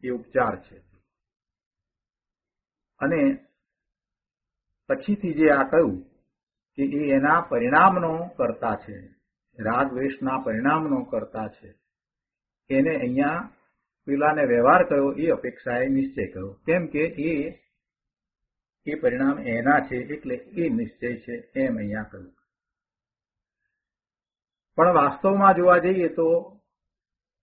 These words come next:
જ્ઞાન અપેક્ષાએ વિચાર કરીએ તો, આ વિભાવ આદિ જે પરિણામ થયા, એ એના છે, એ વાત તો સાચી, પણ છતાંય, છતાંય એ એનો સ્વભાવ નથી. તો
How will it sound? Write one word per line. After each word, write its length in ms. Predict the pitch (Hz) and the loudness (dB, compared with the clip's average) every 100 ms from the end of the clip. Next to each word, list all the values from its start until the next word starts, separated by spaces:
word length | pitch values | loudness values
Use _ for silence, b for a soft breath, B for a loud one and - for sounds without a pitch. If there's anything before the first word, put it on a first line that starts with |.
| _ _ _ _ _ _ | _ _ _ _ _ _
જ્ઞાન 300 | 113 127 180 | -2 4 4
અપેક્ષાએ 520 | 196 185 175 180 175 170 | 4 0 -2 2 2 2
વિચાર 320 | 151 160 160 | 0 0 0
કરીએ 320 | 156 147 147 | -2 -4 -4
તો, 180 | 139 143 151 - _ _ _ _ _ _ _ _ _ _ _ | -6 -8 -8 -16 _ _ _ _ _ _ _ _ _ _ _
આ 180 | 135 170 | -2 0
વિભાવ 440 | 156 107 117 151 165 | 0 -2 2 2 4
આદિ 280 | 156 151 156 | 2 0 -2
જે 120 | 147 151 | 0 -2
પરિણામ 440 | 131 127 143 147 139 | -2 -2 -2 -2 -2
થયા, 320 | 165 139 - - _ _ _ _ _ _ _ _ - | -2 -2 -4 -12 _ _ _ _ _ _ _ _ -12
એ 80 | 147 113 | -10 -6
એના 300 | 110 127 175 | -4 -2 -4
છે, 220 | - 170 170 139 | -4 -2 -2 -2
એ 80 | 147 | -4
વાત 220 | 151 151 - | -2 -4 -4
તો 100 | 170 | -4
સાચી, 460 | - 185 185 104 - _ _ _ _ - | 0 0 0 -8 -12 _ _ _ _ -10
પણ 140 | 139 | -8
છતાંય, 540 | - 131 156 165 117 - - _ _ _ _ _ _ 127 | -6 -4 2 4 4 0 -10 _ _ _ _ _ _ -8
છતાંય 380 | - 151 151 151 | 0 0 0 -2
એ 120 | 151 165 147 | -6 -6 -4
એનો 220 | 151 147 | -6 -8
સ્વભાવ 540 | 135 98 - 107 165 196 | -10 -14 -8 0 4 4
નથી. 380 | 185 - - - _ _ _ _ _ _ _ _ | 2 -4 -10 -20 _ _ _ _ _ _ _ _
તો 40 | - | -10